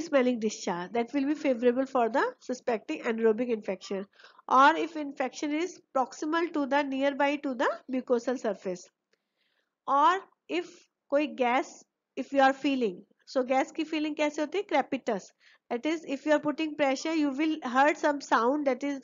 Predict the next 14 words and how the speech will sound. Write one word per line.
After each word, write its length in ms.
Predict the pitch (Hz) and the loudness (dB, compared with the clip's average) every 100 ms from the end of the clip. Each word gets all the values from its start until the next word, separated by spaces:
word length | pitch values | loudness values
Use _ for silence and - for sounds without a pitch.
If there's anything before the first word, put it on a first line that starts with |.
| - | -4
called 180 | 254 254 | -2 -2
as 100 | 262 | -2
the 120 | 294 | -2
crepitus. 680 | 277 165 - 262 349 523 - _ _ - _ | -2 -2 -4 -4 -4 -6 -12 _ _ -20 _
So 160 | - 277 | -4 -2
अगर 160 | 294 262 | -2 -2
gas 280 | 285 349 - | 0 0 -2
present 400 | 320 294 311 311 | -6 -4 -4 -2
है, 80 | |
like 240 | 302 254 262 | 0 0 -2
we 220 | 269 285 | -6 -8
notice 420 | 269 262 262 311 | -4 -6 -4 -4
in 160 | 302 269 | -4 -2
the 180 | 349 | -2